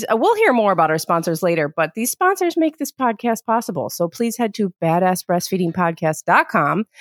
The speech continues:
and check out our sponsor page. If you need anything, check there and see if you can give any of our sponsors your business. While you are there, scroll down and enter your email address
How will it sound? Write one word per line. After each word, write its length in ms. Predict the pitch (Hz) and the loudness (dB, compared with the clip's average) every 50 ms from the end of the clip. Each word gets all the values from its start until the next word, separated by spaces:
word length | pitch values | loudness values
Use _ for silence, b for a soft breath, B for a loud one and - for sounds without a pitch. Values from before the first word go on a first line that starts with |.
| B B B B B | B B B B B
and 160 | B 320 311 | B -2 0
check 200 | - 339 311 311 | 2 2 2 2
out 80 | 339 311 | 4 2
our 100 | 302 294 | 2 2
sponsor 420 | - - 320 294 311 302 - 254 | 0 0 2 2 2 2 0 -2
page. 320 | 220 240 233 147 135 143 - | -2 0 0 0 0 -2 -4
If 100 | 165 175 | -4 -2
you 60 | 196 | -2
need 160 | 190 208 214 196 | 0 0 2 2
anything, 440 | 170 160 156 139 - 143 139 135 143 - | 0 0 0 0 -2 -2 -2 -2 -4 -4
check 200 | - 247 269 381 - | -2 -2 -2 0 0
there 160 | - 320 320 | 0 2 2
and 80 | 311 302 | 2 0
see 140 | - - 240 | 0 -2 -4
if 80 | 226 | -2
you 80 | 233 214 | -2 -2
can 60 | 202 | -2
give 160 | 196 190 180 | -2 -2 -2
any 180 | - - 170 165 | -2 0 0 0
of 80 | 160 139 | 0 0
our 100 | 135 131 | -2 -4
sponsors 460 | - - 147 143 139 - 139 131 131 | -4 -6 -6 -6 -6 -6 -6 -8 -6
your 80 | 131 | -4
business. 400 | 143 143 139 147 147 147 147 - _ b b b b _ | -4 -4 -2 -2 -2 -4 -4 -6 _ b b b b _
While 360 | - 156 160 196 220 240 262 262 | -10 -4 0 2 2 2 2 0
you 140 | 262 262 | 0 0
are 140 | 247 240 240 | 0 2 2
there, 400 | 233 247 226 175 131 92 165 - B B B _ - | 2 4 2 2 2 -2 -6 -10 B B B _ -14
scroll 420 | - - - - 147 151 202 262 | -12 -12 -8 -4 -2 0 0 2
down 260 | 294 294 285 285 285 | 2 2 2 2 2
and 80 | 277 254 | 2 0
enter 240 | 240 233 - - 220 | 0 -2 -2 -2 -2
your 160 | 208 190 - - | 0 -2 -2 -2
email 380 | 220 269 339 330 285 233 202 175 | -2 0 2 2 4 2 2 2
address 720 | - 147 147 143 139 139 127 127 147 190 - - - | 0 0 -2 -2 -2 -2 0 0 0 -2 -2 -6 -10